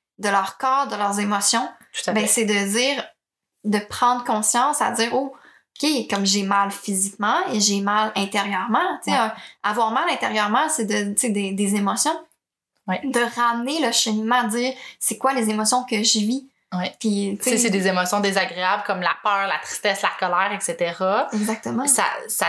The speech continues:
Speaker 2: te montre qu'il y a un mal-être, qu'il y a un déséquilibre, qu'il y a quelque chose qui fonctionne pas.
Speaker 1: Exactement. Ou même les émotions positives, il y en a qui sont même, puis, tu sais, qui, qui se sont
Speaker 2: Ah
Speaker 1: même
Speaker 2: oui.
Speaker 1: déconnectés à
Speaker 2: Tout à
Speaker 1: dire,
Speaker 2: fait.
Speaker 1: tu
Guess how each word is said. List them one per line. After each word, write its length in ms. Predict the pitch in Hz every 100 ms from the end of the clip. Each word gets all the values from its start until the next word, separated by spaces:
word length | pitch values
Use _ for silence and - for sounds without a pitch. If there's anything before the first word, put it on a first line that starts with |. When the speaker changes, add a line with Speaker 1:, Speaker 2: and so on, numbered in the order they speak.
| 160
Speaker 2:
te 60 |
montre 260 | 180 196 220
qu'il 140 | 196
y 60 | 170
a 100 | 160
un 60 | 165
mal-être, 800 | 170 165 160 160 175 277 - -
qu'il 160 | 175
y 60 | 170
a 120 | 170 -
un 100 | 175
déséquilibre, 640 | 165 185 180 - 190 214
qu'il 120 | 202
y 60 | 180
a 40 |
quelque 240 | 175 196 -
chose 200 | 196 196
qui 120 | -
fonctionne 500 | 185 180 - 175 165
pas. 400 | 175 175 226 - -
Speaker 1:
Exactement. 320 | 220 226 254 294
Ou 20 |
même 160 | 233 359 453
les 120 | 240
émotions 320 | 214 226 330
positives, 400 | 311 240 247 - 494
il 80 | 247
y 80 |
en 80 | 226
a 80 | 320
qui 120 | 359
sont 140 | - 226
même, 180 | 247 269
puis, 280 | - - -
tu 80 | 311
sais, 40 |
qui, 280 | 294 226 220
qui 60 | -
se 100 | 254
sont 80 | 185
Speaker 2:
Ah 40 |
Speaker 1:
même 120 | 190
Speaker 2:
oui. 40 | 277
Speaker 1:
déconnectés 540 | 262 269 226 220 320
à 160 | 285 220
Speaker 2:
Tout 160 | 208
à 40 | 269
Speaker 1:
dire, 120 | 320
Speaker 2:
fait. 100 |
Speaker 1:
tu 60 | -